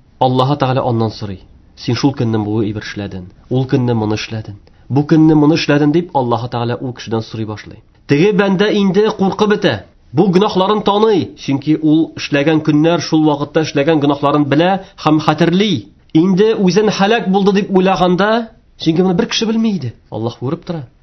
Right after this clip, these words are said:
Һәлак булды дип уйлаганда, Аллаһ Тәгалә әйтә: "Мин сиңа аны бу дөньяда яшергән идем. Хәзер бүген гафу итәм", дип әйтә. Ягъни бу Аллаһ Раббыбызның рәхмәте. Теге бәндә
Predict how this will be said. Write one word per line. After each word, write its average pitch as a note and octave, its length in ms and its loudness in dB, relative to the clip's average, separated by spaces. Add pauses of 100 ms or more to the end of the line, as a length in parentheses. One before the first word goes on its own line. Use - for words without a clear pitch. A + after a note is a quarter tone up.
(120)
Һәлак G3 300 0
булды G3+ 320 2
дип F#3 80 -2
уйлаганда, F#3 800 0 (140)
Аллаһ A#2 340 -6
Тәгалә A2 240 -10
әйтә: G#2+ 220 -12 (440)
"Мин A3 280 2
сиңа A#3+ 340 0 (140)
аны A#3 180 2
бу B3 160 2
дөньяда A3+ 460 2
яшергән A3+ 640 0
идем. G#3+ 480 0 (240)
Хәзер A2+ 400 -2
бүген G#2 300 -6 (120)
гафу G2 380 -14
итәм", - 240 -20
дип - 160 -20
әйтә. - 180 -20 (220)
Ягъни G#2+ 180 -8
бу B2+ 140 0
Аллаһ B2 320 -4
Раббыбызның G#2+ 420 -10
рәхмәте. - 400 -16 (460)
Теге C#3 200 0
бәндә D#3 220 2